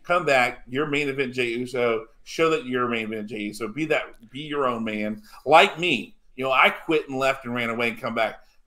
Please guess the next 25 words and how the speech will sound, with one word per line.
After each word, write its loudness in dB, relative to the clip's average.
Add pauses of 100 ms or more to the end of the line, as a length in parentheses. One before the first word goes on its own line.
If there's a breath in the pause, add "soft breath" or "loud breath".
(140)
Don't 0
do -8
that. 0
Come -4
back 0
and -8
just -18
be -8
with -4
me -2
on -4
this -4
side 0
and -8
be -8
your -4
own -8
man -8
here -8
in -8
W -6
W -12
E -6 (300 soft breath)
on 2
Raw. 8